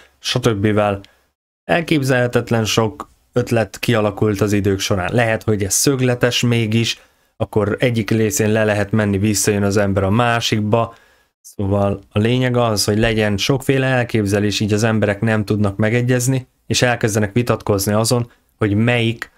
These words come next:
a valós, miközben soha egyiket sem lehet majd bebizonyítani, hisz nem áll rendelkezésünkre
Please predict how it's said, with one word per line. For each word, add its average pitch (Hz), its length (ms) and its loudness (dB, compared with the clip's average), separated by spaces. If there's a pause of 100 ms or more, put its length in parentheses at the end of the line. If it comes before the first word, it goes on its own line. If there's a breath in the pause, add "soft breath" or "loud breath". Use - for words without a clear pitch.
a 113 120 0
valós, 117 400 0
miközben 123 460 0
soha 127 300 0
egyiket 120 380 0
sem 127 280 0
lehet 117 240 0
majd 117 220 0
bebizonyítani, 107 800 0 (240 soft breath)
hisz - 140 -2
nem 127 300 0
áll 113 140 2
rendelkezésünkre 101 1120 0